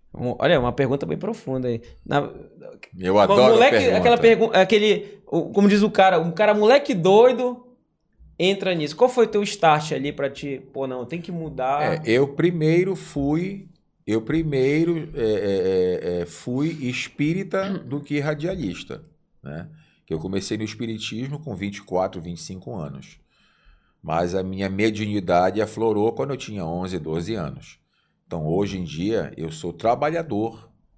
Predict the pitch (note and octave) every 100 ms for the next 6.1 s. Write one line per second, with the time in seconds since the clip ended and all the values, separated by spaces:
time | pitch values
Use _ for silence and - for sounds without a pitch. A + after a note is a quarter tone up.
0 | _ D2+ D#2 - D#2 D#2+ - C3+ D#3 _
1 | _ _ _ _ - - F#2+ F2 F2 D#2+
2 | D2 A1+ A1 D#2+ D2 F2 F2 F2 F2 D#2+
3 | D2+ F2+ A2 C#3 - - - D2+ D#2+ D#2+
4 | D2 D2 D#2 F2+ F2 D#2+ E2 F#2 - -
5 | _ _ _ _ _ _ _ D2 D#2+ G2
6 | G2+